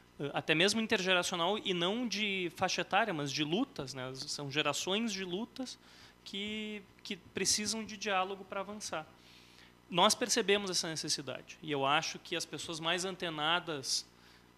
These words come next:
eh, nos partidos também começam a perceber e, e se dão conta disso, e desde o início a gente, lembrou a Luciana, em dois mil e treze, éramos quase que vozes solitárias, não, a gente tem que,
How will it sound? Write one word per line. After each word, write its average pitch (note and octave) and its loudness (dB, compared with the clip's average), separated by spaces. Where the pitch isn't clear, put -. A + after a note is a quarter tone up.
eh, C#3 -2
nos E3 -12
partidos - -4
também F#3+ 2
começam F#3+ 2
a F3+ -6
perceber E3 -2
e, G#3+ -8
e G3 -6
se - -2
dão F3+ -4
conta G3 -4
disso, E3+ -6
e G#3 -6
desde G3+ 4
o - 0
início F#3 -2
a - -2
gente, D3 -6
lembrou D3+ -4
a - -2
Luciana, E3 -2
em E3 -8
dois D#3+ -4
mil D#3+ -8
e - -12
treze, D#3+ -6
éramos F3 -6
quase E3 0
que F3 -10
vozes E3+ 2
solitárias, F3 -2
não, F3+ -6
a D#3+ -6
gente C#3+ -12
tem D3 -8
que, F3 -10